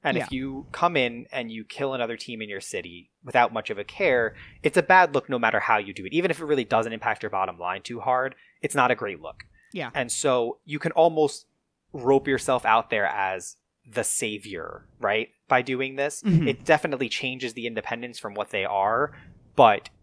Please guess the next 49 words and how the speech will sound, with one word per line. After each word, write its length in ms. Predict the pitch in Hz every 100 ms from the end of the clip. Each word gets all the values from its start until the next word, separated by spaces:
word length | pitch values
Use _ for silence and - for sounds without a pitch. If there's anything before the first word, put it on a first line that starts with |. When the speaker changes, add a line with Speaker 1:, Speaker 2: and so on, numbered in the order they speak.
| _ _ _ _
Speaker 1:
it's 260 | 143 - -
that 340 | 131 131 127 -
or 180 | 127 117
sort 300 | - 127 110
of 220 | 104 -
go 160 | 127 117
up 140 | 117
against 280 | 117 107 104
Charlotte 300 | 127 113 104
M 100 | 101
L 140 | 104 123
S, 240 | 110 107
in 100 | 98
which 180 | 98 -
case, 280 | 110 98 -
I, 180 | 113 - _
I 120 | 101
don't 80 | 95
know, 40 | 90
what 100 | 101
do 40 |
you 60 | 98
think 240 | 110 95
you're 100 | 92
doing? 360 | 104 95 85 87
Probably 460 | 107 98 90 90 95
not 240 | 87 -
great. 300 | 110 90 - _ _ _
Speaker 2:
Yeah, 220 | 196 131 -
and, 240 | 180 147 151
and 320 | 156 147 151
it's, 380 | 175 147 - -
it's 220 | 185 -
one 120 | 190 190
of 60 |
those 140 | 185 -
situations 540 | 170 180 170 - 147
that, 220 | 147 143 -
unlike 420 | 151 147 147 -
in 200 | 151 135 -
Austin, 680 | 175 151 - - 127 113 123 _ _ _ -
there's 340 | 147 147 139
no 420 | 151 147 135 131
long-standing 1000 | 135 127 131 139 135 - 135 127 120 127
animosity 720 | 131 123 127 131 - 127 120
between 420 | - 117 - 127
the 80 | 120
two 220 | - 107
sides, 640 | - 147 113 113 123 -